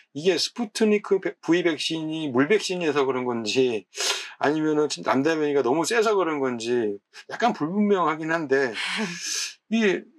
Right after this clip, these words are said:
Speaker 1: 어때요? 람다 변이가 백신을 무력화시킨다는 얘기가 진짜 이 사실을 볼 때 그럴 것 같은데 어떻게 보고 있어요?
Speaker 2: 어, 뭐, 비록 더블유에이치오가 람다 변이를 관심 변이로 지정을 했지만 아직 이 전파력 등에 대해서는 확실하게 밝혀진 바가 없습니다.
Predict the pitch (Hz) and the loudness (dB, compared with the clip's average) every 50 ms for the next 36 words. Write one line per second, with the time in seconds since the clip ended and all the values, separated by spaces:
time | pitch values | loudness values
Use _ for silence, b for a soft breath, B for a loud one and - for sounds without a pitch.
0 | _ - - 185 170 170 - 202 160 135 123 135 170 196 202 208 202 190 185 180 | _ -4 0 0 0 2 2 2 2 2 2 0 0 2 2 2 2 0 0 -2
1 | 175 - 139 127 - - 196 190 175 139 131 143 190 196 - - 190 175 - - | -2 -2 -2 -4 -2 -2 -2 -2 -2 0 2 2 2 2 0 -2 -2 -2 -2 -4
2 | - 185 175 - 170 156 139 135 139 139 160 - - 143 - 175 170 156 156 - | -4 -4 -2 0 0 2 2 2 2 0 -2 -2 -2 -2 0 0 2 0 0 -4
3 | - 180 175 196 196 196 190 175 175 190 208 190 196 185 170 156 143 - 139 - | -8 -10 -10 -8 -6 -6 -2 0 2 2 4 2 2 0 -2 -6 -8 -6 -2 2
4 | 139 165 170 - 160 135 - - 120 117 113 113 101 104 107 - 156 - - 175 | 2 2 2 2 -2 -2 -2 -4 -12 -8 -6 -4 -2 -2 -2 -4 -4 -2 -2 0
5 | 147 135 117 104 98 - 120 151 220 - _ B B B B B B B B B | 0 0 -2 -2 -2 0 0 0 -2 -4 _ B B B B B B B B B
6 | B _ - - 220 226 226 226 226 226 226 220 - - 262 247 262 247 - _ | B _ -2 0 2 2 2 2 0 -2 -4 -2 -2 0 2 2 2 2 0 _
7 | - 294 302 311 330 311 277 254 247 - - 220 196 190 185 190 202 202 185 165 | -2 0 2 2 2 2 2 2 0 -2 -2 -2 0 2 2 4 4 4 2 2
8 | 165 175 185 196 214 226 262 247 262 247 247 233 226 220 214 - 208 196 214 214 | 2 2 0 0 0 -2 -2 0 -2 -2 -2 0 0 0 0 2 0 0 2 2
9 | 302 294 285 285 277 262 254 233 233 214 - - - 214 202 208 220 254 - - | 0 2 2 2 2 2 0 0 -2 -2 -2 0 0 0 2 0 -2 -4 -4 -4
10 | - 233 208 208 214 214 190 175 180 185 - 202 202 196 - - - 202 196 185 | 0 2 2 2 2 2 2 2 0 0 -2 -4 -4 -4 -4 -4 -2 -2 0 0
11 | - 202 214 220 - 320 330 320 - - 285 262 254 220 220 208 202 202 202 190 | 0 0 0 0 0 2 2 0 -2 -2 -2 0 0 2 2 0 0 0 0 0
12 | 190 190 190 202 247 262 - - - 277 262 240 - - 185 180 - 220 208 208 | 0 0 0 0 0 0 0 0 0 2 2 2 0 -2 -2 -2 -2 -2 -2 0
13 | 202 190 190 170 - 156 - - - - 170 160 156 151 165 160 151 - | 0 0 0 0 -2 -4 -8 -8 -8 -8 -6 -6 -4 -2 -2 -2 -2 -6